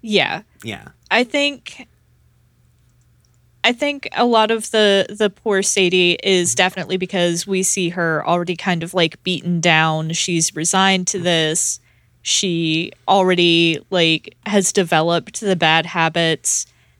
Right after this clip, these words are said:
Speaker 1: that we start seeing Connie developing with trying to hide things from her mother.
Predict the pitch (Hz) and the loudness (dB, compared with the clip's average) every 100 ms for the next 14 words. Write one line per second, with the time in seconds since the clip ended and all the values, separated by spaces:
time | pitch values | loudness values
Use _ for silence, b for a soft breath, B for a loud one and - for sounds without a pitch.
0 | - 185 170 147 190 180 - 185 156 - | -6 2 4 2 -2 -2 0 2 0 0
1 | - 175 165 170 - 170 165 165 165 175 | 0 2 0 -2 -2 0 2 2 0 -2
2 | - 196 190 170 156 156 - 175 165 165 | -6 -2 0 2 2 0 0 2 2 0
3 | 165 185 170 156 - - 156 156 160 170 | -6 -2 0 0 -4 -2 0 0 -2 0
4 | 151 151 160 165 156 156 160 - 175 151 | 2 2 0 0 2 0 -2 -4 -2 -2
5 | 165 165 160 151 165 160 160 | -2 -2 0 2 2 2 0